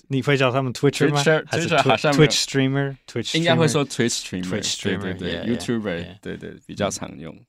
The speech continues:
Speaker 2: 这个 streamer 就是直接在那个 stream 加上E R，就变成什么样的人，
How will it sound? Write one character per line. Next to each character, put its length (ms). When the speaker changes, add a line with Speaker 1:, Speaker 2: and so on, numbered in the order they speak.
Speaker 2:
这 120
个 80
streamer 420
就 140
是 100
直 120
接 120
在 200
那 100
个 80
stream 400
加 260
上 200
E 180
R， 400
就 140
变 120
成 160
什 180
么 120
样 140
的 100
人， 180